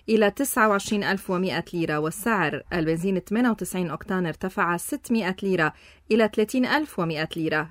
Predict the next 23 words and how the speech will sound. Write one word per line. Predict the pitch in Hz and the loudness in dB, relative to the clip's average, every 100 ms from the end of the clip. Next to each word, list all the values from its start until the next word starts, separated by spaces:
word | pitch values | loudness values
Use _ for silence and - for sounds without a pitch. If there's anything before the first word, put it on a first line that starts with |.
| - | -4
أما | 202 180 | 0 0
سعر | 156 208 190 | -2 0 0
الديزل | 160 147 190 185 165 | 0 -2 -2 2 2
فارتفع | - 147 - 202 220 202 | 0 -6 -6 0 2 2
مائتي | 190 - 165 156 156 | 0 -4 -4 -2 0
ليرة | 233 202 - - - - | 4 6 4 0 -20 0
ليصل | 208 262 - 294 | 4 4 4 0
إلى | 254 254 | 2 4
عشرين | 240 254 269 254 | 4 2 0 0
ألف | 240 - | 0 0
ومائتي | 226 226 190 196 208 208 | 0 2 -2 0 0 0
ليرة، | 214 196 190 | 0 2 0
كذلك | 170 151 147 160 165 175 | -2 -4 -2 -4 -2 -6
ارتفع | 175 269 277 226 220 | -4 -4 -2 0 -2
سعر | - 226 214 | -2 -2 0
الغاز | 196 247 196 175 | 2 2 2 -2
مائتي | 131 - 185 | -6 -2 -2
ليرة | 214 220 175 - - - | 2 4 4 0 -20 -2
ليسجل | 240 262 240 185 180 170 - 277 | 0 2 2 0 2 -2 0 0
أربعة | 285 262 | 2 0
وعشرين | 247 - 247 | 0 2 2
ألف | - 247 269 - 196 | 2 -2 -4 -6 -4
وثلاثمائة | 190 - 190 226 - 233 - 240 | -4 -2 -2 -2 -2 -2 0 -4